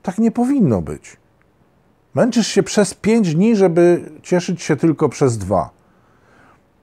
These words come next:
To coś jest nie do końca z twoim życiem, jeżeli tak się dzieje.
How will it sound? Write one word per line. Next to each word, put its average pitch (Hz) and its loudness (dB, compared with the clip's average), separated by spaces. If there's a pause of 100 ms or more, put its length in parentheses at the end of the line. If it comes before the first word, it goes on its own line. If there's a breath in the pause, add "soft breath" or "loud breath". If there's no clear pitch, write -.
(200)
To 185 0
coś 226 0
jest 226 0
nie 208 2
do 196 2
końca 185 0
z - -8
twoim 165 0
życiem, 113 -4
jeżeli 110 0
tak 104 -4
się 104 -4
dzieje. 80 -8